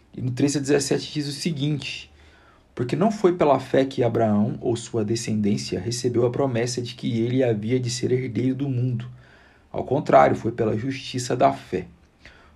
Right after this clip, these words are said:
Pois se os que vivem pela lei são herdeiros, esvazia-se a fé e anula-se a promessa. Porque a lei produz a ira, mas onde não há lei, também não há transgressão.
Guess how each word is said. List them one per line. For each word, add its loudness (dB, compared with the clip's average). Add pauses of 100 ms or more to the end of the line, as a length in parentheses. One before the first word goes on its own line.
(120)
Pois 4
se 0
os 0
que -6
vivem -2
pela 2
lei 2
são -2
herdeiros, -2 (380)
esvazia-se 4
a 0
fé 2
e 4
anula-se 2
a -6
promessa. -6 (600)
Porque 0
a 8
lei 4
produz 0
a 4
ira, 0 (100)
mas -4
onde -2
não 0
há 4
lei, 2
também -2
não 0
há 4
transgressão. -4